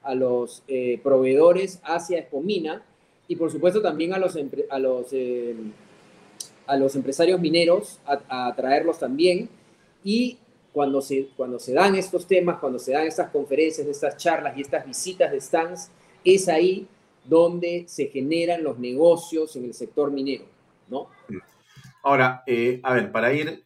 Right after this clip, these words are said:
Speaker 2: eh, concluyendo con esta conversación, eh, tenemos acá una novedad en Canal B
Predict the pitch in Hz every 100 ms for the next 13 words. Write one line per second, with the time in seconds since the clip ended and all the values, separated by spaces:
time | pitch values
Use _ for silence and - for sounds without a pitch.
0 | - 110 107 104 107 - 117 110 120 131
1 | 143 135 123 113 120 127 117 104 - 92
2 | 127 120 120 - _ _ _ _ _ 104
3 | 104 107 131 156 147 123 - 131 131 135
4 | 135 127 110 101 107 113 - _ - -
5 | _ _ - 98 92 95 107 110 101 90
6 | -